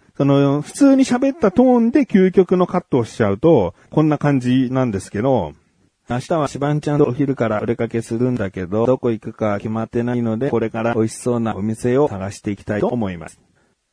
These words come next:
違和感ありますよね。これを喋り手がどういう風に喋ったらいいかっていうと、いきます。「明日はシバンちゃんとお昼からお出かけするんだけど、まだどこに行くか決めていないので、これから美味しそうなお店を探したいと思います。」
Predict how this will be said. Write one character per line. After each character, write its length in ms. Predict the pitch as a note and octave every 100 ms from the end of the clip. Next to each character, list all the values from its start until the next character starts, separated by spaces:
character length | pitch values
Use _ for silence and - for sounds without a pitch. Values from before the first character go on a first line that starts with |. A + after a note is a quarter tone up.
| -
違 100 | G#3
和 100 | G#3
感 120 | B2+
あ 40 | G2+
り 60 |
ま 120 | G#2+
す 100 | G2
よ 60 | E2+
ね。 280 | B2+ A2+ D#2+ _ -
こ 160 | B3
れ 180 | E4 F4+
を 300 | F#4 C4 F#3+ _
喋 340 | - G#3 A#3 E4
り 100 | D#4+
手 120 | D4
が 100 | A3+
ど 220 | F3+ D#4
う 80 | E4
い 80 | D#4
う 60 |
風 140 | D4+ C#4
に 60 |
喋 240 | D#3 C3+ D3+
っ 40 |
た 140 | - A2+
ら 80 |
い 100 | A2+
い 40 | A#2+
か 100 | G2
っ 60 |
て 120 | - F#2+
い 80 |
う 40 | F#2
と、 380 | A#2+ G2+ D#2+ - -
い 80 | A#2+
き 60 |
ま 160 | C#3+ A2+
す。 160 | - - _
「明 80 | E3
日 160 | - F#4+
は 100 | B3
シ 100 | G#3+
バ 100 | D#4+
ン 40 |
ち 60 | E4
ゃ 60 |
ん 40 | D4+
と 100 | C#4+
お 100 | A3+
昼 180 | F4 E4
か 100 | F#3
ら 80 | D#3
お 60 |
出 80 | B3+
か 100 | D4
け 120 | D#4+
す 100 | D4
る 120 | D#4
ん 40 | C#4
だ 80 | G3
け 80 |
ど、 80 | D#3+
ま 120 | A3+
だ 120 | E4 G#3+
ど 120 | D#4
こ 100 | G#3
に 140 | G3+
行 120 | -
く 20 | G#3+
か 160 | D#3+
決 100 | F#3
め 100 | C4
て 120 | D#4 D4
い 60 |
な 100 | D#4+
い 60 | D4+
の 100 | G3+
で、 100 | E3+
こ 100 | G3+
れ 80 | C4
か 100 | D4
ら 60 |
美 80 | A#3+
味 100 | C#4
し 40 |
そ 160 | - D#4
う 20 |
な 100 | D4+
お 40 | C#4+
店 180 | C#4+
を 60 | C4+
探 200 | C4 C#4+
し 60 | -
た 100 | D#4+
い 60 |
と 100 | C#4+
思 160 | B3+ B3
い 40 |
ま 120 | A#3+
す。」 240 | A3 -